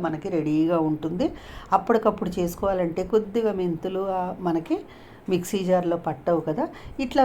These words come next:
రుబ్బుకున్న పచ్చడంతా కూడా తిరగమాతలో వేసేసుకొని దానిపైన మనం కారం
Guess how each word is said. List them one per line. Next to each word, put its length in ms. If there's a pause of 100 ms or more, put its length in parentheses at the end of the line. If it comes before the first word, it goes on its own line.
(120)
రుబ్బుకున్న 640 (540)
పచ్చడంతా 640 (100)
కూడా 160 (140)
తిరగమాతలో 560 (120)
వేసేసుకొని 560
దానిపైన 360 (120)
మనం 120 (520)
కారం 320